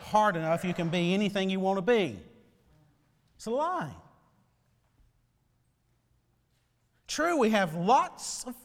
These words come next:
opportunities in a free world. But each of us, dear brothers and sisters, have personal limitations.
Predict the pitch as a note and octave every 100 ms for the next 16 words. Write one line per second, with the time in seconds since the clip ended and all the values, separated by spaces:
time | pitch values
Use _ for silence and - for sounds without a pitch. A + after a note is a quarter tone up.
0 | - A3+ B3+ - C#4 - - A#3+ A3 -
1 | A3 G#3 - - - _ _ - F3+ F3+
2 | F#3+ G3+ D#3+ A#2+ A#2 A2+ - _ _ _
3 | _ _ _ _ _ _ _ C4 D#4+ F#4+
4 | F#4+ D#4+ G#3+ F3+ - F#3+ F3+ F#3 E3+ F3
5 | E3 G#3+ G#3+ B3 B3 A#3+ D4+ D4+ D#4+ D4+
6 | D#4 D#4 E4 D#4 - D#3+ B2+ - -